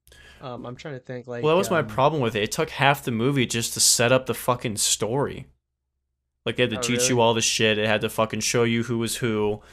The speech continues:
Speaker 2: what the characters are, and then, like, it didn't, like, that's why I turned it off, 'cause it's like, "Is this gonna go to anywhere cool?" And, like, I don't even care if it does. Like, I don't give a fuck. Like, they've,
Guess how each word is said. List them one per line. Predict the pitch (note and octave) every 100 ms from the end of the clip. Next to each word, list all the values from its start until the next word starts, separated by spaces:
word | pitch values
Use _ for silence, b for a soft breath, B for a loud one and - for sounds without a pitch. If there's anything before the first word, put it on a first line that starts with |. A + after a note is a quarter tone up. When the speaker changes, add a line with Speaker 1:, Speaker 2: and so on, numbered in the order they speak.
| B B -
Speaker 2:
what | C3
the | A#2+
characters | - A2+ A2+ G#2 A2
are, | A2 G#2+ G#2
and | G#2+
then, | G#2+
like, | A2
it | A2
didn't, | B2+ C3 B2
like, | A#2+ A2+ -
that's | B2 -
why | D#3
I |
turned | - D3 B2+
it |
off, | A2+ B2 -
'cause | G#2+
it's | A2
like, | A2
"Is | A2+
this | F3
gonna | F#3+
go | D3 G2+ A2+
to | C#3+
anywhere | D#3 D#3+ D3+
cool?" | C#3 A2 C3 D3+ D#3+
And, | A#2
like, | A2+ -
I |
don't | C3+
even | D#3 C3+
care | A#2+ B2+ C3
if | A#2
it | G#2
does. | A#2+ B2 G2
Like, | G2
I | G#2+
don't | A2 A#2
give | A#2
a | G#2+
fuck. | - G#2+
Like, | G#2+ G#2
they've, | A2+